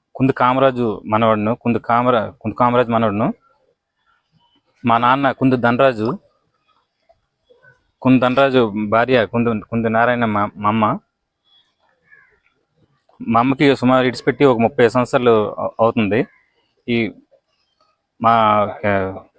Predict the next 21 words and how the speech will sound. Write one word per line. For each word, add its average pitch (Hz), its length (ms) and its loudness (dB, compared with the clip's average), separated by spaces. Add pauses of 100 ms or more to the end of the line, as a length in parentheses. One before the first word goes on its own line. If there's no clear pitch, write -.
(140)
మా 110 60 0
చిన్నాన్నలు 139 640 2
మొత్తం, 117 360 0
ఆ, 98 540 2
ఆరుగురు 120 280 2
ఉన్నారు. 123 360 0 (720)
కుందు 123 180 0
సూర్యనారాయణ, 123 680 2
కుంది 113 440 0
మోహన్ 107 360 2
రావు, 117 140 2
కుంది 104 200 -10
కృష్ణారావు. 113 640 -2 (880)
కుంది 135 160 2
కృష్ణారావు 139 440 0
అనే 131 120 0
వ్యక్తి 120 240 0
ఎలక్ట్రానిక్ 127 560 0
మీడియాలో 120 540 2
విలేకరిగా 117 420 0
పనిచేస్తూ 113 720 -2